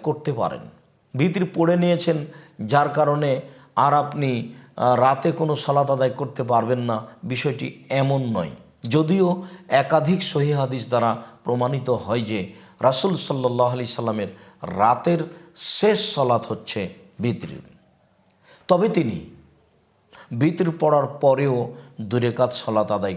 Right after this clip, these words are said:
করেছেন, হাদিস সহিহ। অত্র সহিহ হাদিসে প্রমাণ হয় যে বিতির সালাতের পরেও, আহ, মানুষ রাতে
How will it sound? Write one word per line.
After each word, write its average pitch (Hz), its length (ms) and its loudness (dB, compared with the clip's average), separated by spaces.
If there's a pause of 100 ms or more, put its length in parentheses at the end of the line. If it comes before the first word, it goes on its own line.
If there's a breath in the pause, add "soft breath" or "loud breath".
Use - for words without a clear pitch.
(120)
করেছেন, 98 560 -4 (300 soft breath)
হাদিস 117 460 -4
সহিহ। 78 300 -10 (560 soft breath)
অত্র 165 380 2
সহিহ 156 380 2
হাদিসে 135 520 -2 (400 loud breath)
প্রমাণ 131 300 2
হয় 117 240 -2
যে 110 360 -6 (280 loud breath)
বিতির 139 300 -2
সালাতের 117 440 -2
পরেও, 104 460 -4 (320 loud breath)
আহ, 101 220 -2
মানুষ 101 520 -4
রাতে 95 400 0